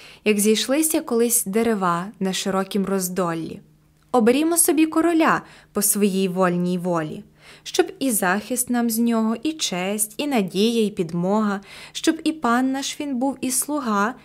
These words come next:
і мета, і дорога. І сказали одні: «Вибирать на одно всі ми звані. Най царює над нами вовік отой кедр на Лівані». І згодилися всі дерева, стали кедра благати:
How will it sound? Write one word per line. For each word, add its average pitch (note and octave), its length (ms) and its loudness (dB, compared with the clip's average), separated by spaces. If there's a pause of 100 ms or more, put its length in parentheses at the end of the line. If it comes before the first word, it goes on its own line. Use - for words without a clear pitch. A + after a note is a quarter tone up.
(180)
і A3 120 4
мета, G3 420 2
і A#3 80 -4
дорога. A3 540 0 (320)
І B3+ 80 0
сказали G#3+ 560 2
одні: E3+ 520 -6 (100)
«Вибирать A#3 720 2 (100)
на G#3+ 180 4
одно A3 400 0
всі - 260 -2
ми G#3 160 2
звані. D#3+ 540 -8 (480)
Най E4 200 2
царює D4+ 540 2
над C4 280 -4
нами C4 300 2
вовік A3 540 0
отой E4 280 2
кедр F3+ 480 -2
на F3+ 160 -2
Лівані». E3+ 640 -4 (680)
І D#4 80 4
згодилися D#4+ 680 4
всі C#4+ 280 0
дерева, A#3+ 560 0 (100)
стали A#3+ 420 0
кедра A3+ 400 -2
благати: G#3 760 -2